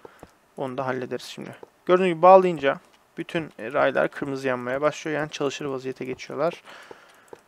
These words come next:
Benim de amacım buydu zaten. Şimdi fazladan yedi tane rayımız oldu.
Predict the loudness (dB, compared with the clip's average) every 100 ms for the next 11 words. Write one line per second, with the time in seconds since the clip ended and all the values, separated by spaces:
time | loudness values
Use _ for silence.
0 | _ -20 -20 -20 _ _ -8 -8 -2 -2
1 | 0 -2 -6 -8 -6 -8 -2 -2 -2 -14
2 | -18 _ -12 -4 -2 -2 -6 2 2 2
3 | -2 -2 -4 -4 -6 -4 -4 -6 -8 -8
4 | -8